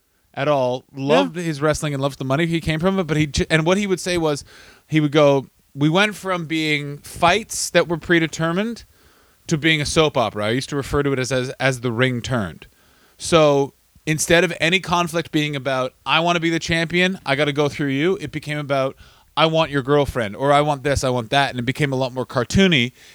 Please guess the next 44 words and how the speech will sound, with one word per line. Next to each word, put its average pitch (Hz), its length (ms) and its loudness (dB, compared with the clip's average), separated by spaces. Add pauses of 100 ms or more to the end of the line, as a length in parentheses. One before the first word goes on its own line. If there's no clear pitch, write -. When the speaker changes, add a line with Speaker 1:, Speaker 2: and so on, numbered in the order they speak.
Speaker 1:
And 147 120 -4
he 151 40 0
went, 147 200 -4
"All 170 180 2
the 202 80 2
guys 190 240 0
who 180 60 -8
couldn't 170 300 -2
adjust 156 420 0
refused 147 360 -6
to 147 60 -8
be 135 140 -6
cartoony. 135 580 -6 (460)
I 151 140 4
wanted 170 300 2
to 156 40 -4
make 151 180 -2
sure 147 160 -4
I 131 40 -2
had 135 100 -4
a 127 40 -4
good 131 160 -2
retirement 139 460 -2
that 127 80 -6
I 117 40 -4
could 117 120 -10
spend 127 220 -6
with 117 100 -8
my 120 120 -4
wife, 143 560 0 (440)
so 160 180 -2
I 151 40 2
was 147 100 -2
cartoony." 160 560 0 (280)
And 151 120 2
he's 233 200 2
the 233 100 -6
reason 196 280 -4
Bruno 180 300 4
came 175 220 0
back 165 200 4
to 156 60 -12
do 143 120 -2
commentary, 127 760 2